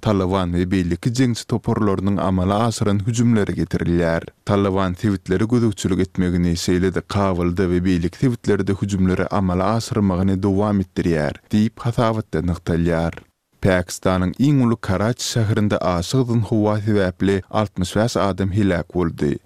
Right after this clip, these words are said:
Howanyň gyzymygy netijesinde şäheriň elektrik üpçünçiliginde hem bökdönçlikler ýüze çykdy.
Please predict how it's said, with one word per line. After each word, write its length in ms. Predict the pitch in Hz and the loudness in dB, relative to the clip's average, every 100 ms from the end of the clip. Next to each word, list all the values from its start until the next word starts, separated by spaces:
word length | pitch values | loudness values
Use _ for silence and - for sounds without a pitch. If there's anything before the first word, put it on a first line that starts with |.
| - | -2
Howanyň 500 | 107 101 87 92 127 | 0 2 2 2 0
gyzymygy 320 | 135 127 120 | 2 2 2
netijesinde 640 | 117 113 120 107 101 104 98 | 0 0 -2 0 -2 0 0
şäheriň 520 | 95 98 92 98 90 | 0 -2 0 0 0
elektrik 420 | 92 120 - - - | 2 0 0 -4 -6
üpçünçiliginde 840 | - - 113 - 90 90 92 101 101 | -6 0 0 0 0 2 2 0 0
hem 220 | 101 101 | 0 0
bökdönçlikler 720 | 107 - 104 - - 113 107 | -2 0 -2 -2 -2 0 0
ýüze 240 | 98 87 | 0 -2
çykdy. 540 | - - - 76 65 | -6 -8 -4 -2 -2